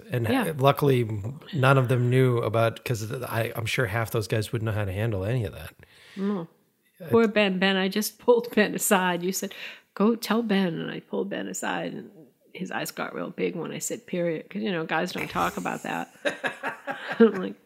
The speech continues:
Speaker 2: "She's got, when she needs to go, you got, you have to take her."
Speaker 1: <laughs>
Speaker 2: He's like, "Okay, okay."
Speaker 1: <laughs> We were young back then. That was,
Speaker 2: Mm-hmm.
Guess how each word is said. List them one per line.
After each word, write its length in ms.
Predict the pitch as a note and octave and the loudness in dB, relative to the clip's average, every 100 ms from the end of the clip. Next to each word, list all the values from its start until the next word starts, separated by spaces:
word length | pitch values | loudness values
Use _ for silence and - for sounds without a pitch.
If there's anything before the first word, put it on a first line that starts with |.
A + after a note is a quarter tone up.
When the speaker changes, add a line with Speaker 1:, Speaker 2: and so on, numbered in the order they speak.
| - - - - | -20 -16 -14 -8
Speaker 2:
"She's 340 | - G#3+ G3+ | 0 4 4
got, 220 | - G3+ F#3 | 2 0 2
when 200 | F#3+ F#3+ | 0 2
she 180 | A3+ | 4
needs 320 | A3 A#3+ A#3 - | 6 4 2 -2
to 80 | |
go, 220 | A#3 A#3+ A#3+ | 4 6 8
you 160 | A3+ | 6
got, 160 | F#3 - | 2 0
you 80 | F#3+ | 0
have 240 | F3 F3 | 0 -2
to 100 | G3 | -8
take 280 | - - - | -8 -8 -10
her." 160 | - - - - - - - - - | -14 -12 -12 -12 -14 -16 -20 -10 -8
Speaker 1:
<laughs> 1120 | - - - E3 - G#3 - - - - - | -6 -8 -10 -10 -8 -10 -12 -14 -14 -14 -14
Speaker 2:
He's 160 | G#3 - | -12 -12
like, 160 | - | 0
"Okay, 300 | A#3 D4+ F4 E4 A#3+ | 4 6 6 4 0
okay." 240 | B3+ G4+ F#4 | 4 4 2
Speaker 1:
<laughs> 40 | - _ - - - - - - - - - - | -10 _ -16 -12 -8 -6 -6 -8 -10 -10 -14 -4
We 120 | D3 E3 | 2 4
were 80 | C#3 | 6
young 320 | B2+ C#3 C3 | 6 6 4
back 220 | G#2+ F#2+ | 0 -2
then. 180 | F#2 F#2 | -4 -4
That 120 | G#2 | -2
was, 300 | A#2 G#2 - _ - | -2 -4 -8 _ -4
Speaker 2:
Mm-hmm. 300 | A#3+ A3+ | -2 0